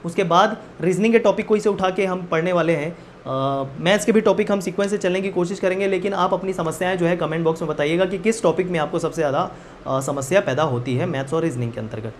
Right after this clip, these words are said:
ठीक है दोस्तों। तो अपने सुझाव भी भेजिएगा, और video पसंद आया है तो like, share, subscribe कीजिएगा, दोस्तों को बताइएगा ज़्यादा से ज़्यादा, ठीक है। आप हमारा Telegram group भी ज्वाइन कर सकते हैं, जिसका link मैं हर video के नीचे share करता हूँ। उसमें मैं आपको,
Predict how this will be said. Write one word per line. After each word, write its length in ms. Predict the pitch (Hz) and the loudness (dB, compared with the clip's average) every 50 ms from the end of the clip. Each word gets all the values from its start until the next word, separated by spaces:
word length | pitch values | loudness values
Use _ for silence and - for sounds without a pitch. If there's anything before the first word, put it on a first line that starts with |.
| - - - - - - | -18 -20 -20 -20 -6 0
ठीक 100 | 175 190 | 2 2
है 60 | 196 | 4
दोस्तों। 280 | 196 202 185 233 233 | 2 2 4 2 2
तो 120 | 233 185 165 | 2 2 0
अपने 120 | 165 190 | 0 0
सुझाव 280 | 175 180 165 165 170 180 | -2 0 4 4 4 4
भी 80 | 196 | 4
भेजिएगा, 440 | 185 190 190 185 196 190 208 220 226 220 - - - - | 2 2 2 2 2 2 4 2 2 0 -6 -14 -10 0
और 180 | 160 175 208 233 | 4 6 6 6
video 220 | 196 202 220 220 220 | 4 4 4 4 4
पसंद 300 | - 190 - 208 208 196 | 4 0 0 2 2 2
आया 80 | 190 | 4
है 100 | 190 196 | 4 2
तो 120 | 196 214 202 | 0 0 0
like, 300 | 180 165 160 180 196 185 - - - - - | 2 2 2 2 0 -2 -10 -16 -20 -20 -8
share, 320 | - 165 156 160 170 170 170 | -2 0 0 0 0 -4 -8
subscribe 480 | - - 151 - - - 151 156 170 | -8 -10 -10 -8 -4 -2 -2 -2 -2
कीजिएगा, 320 | 165 165 143 151 160 175 190 | -2 -4 -4 -2 0 0 0
दोस्तों 280 | 160 143 135 135 - 151 | 0 -2 -4 -4 -4 -6
को 80 | 156 | -4
बताइएगा 380 | 143 143 143 135 139 151 180 185 | -4 -4 -4 -2 -2 0 0 0
ज़्यादा 220 | 156 123 113 117 | 0 -2 -2 -4
से 120 | 113 123 127 | -6 -6 -6
ज़्यादा, 260 | 113 110 110 110 110 - - - - - - - - - - - | -6 -6 -6 -8 -10 -12 -16 -20 -20 -20 -20 -20 -20 -16 -4 -4
ठीक 120 | 160 160 | 4 6
है। 120 | 240 254 247 - - - - - - - | 6 4 4 -2 -12 -16 -18 -12 0 4
आप 160 | 165 214 220 | 4 6 6
हमारा 360 | 220 220 208 208 208 220 247 240 - - - - | 4 4 4 6 6 4 2 0 -6 -14 -20 0
Telegram 440 | - 180 185 208 226 226 226 220 214 | 2 4 4 6 4 4 4 2 2
group 180 | 180 190 214 | 2 0 0
भी 120 | 185 196 214 | 2 0 0
ज्वाइन 220 | 180 196 196 208 | 0 0 0 0
कर 100 | 196 214 | 0 -2
सकते 260 | 196 208 196 - - | -2 -2 -4 -2 -2
हैं, 120 | 208 220 202 | -2 -2 -2
जिसका 240 | 165 170 - - 196 | -4 -6 -2 2 2
link 220 | 175 170 180 175 | 2 2 0 0
मैं 100 | 196 202 | -2 0
हर 140 | 180 180 180 | 0 0 0
video 240 | 175 180 165 175 175 | 0 0 0 0 -2
के 100 | 170 175 | -2 -4
नीचे 220 | 170 151 - 175 165 | -4 -4 -4 -4 -4
share 240 | 170 165 160 160 165 | -2 -2 -2 0 0
करता 240 | 175 165 170 180 | -2 -2 -2 0
हूँ। 200 | 180 190 220 247 240 - - - - - - | 0 0 0 -2 -4 -6 -16 -18 -12 -6 -4
उसमें 420 | 170 170 175 214 220 240 247 240 226 | -4 -2 0 2 2 4 4 2 0
मैं 200 | 175 170 196 220 220 | 0 2 2 2 4
आपको, 400 | 196 180 185 185 - - 208 | 4 2 2 2 2 4 4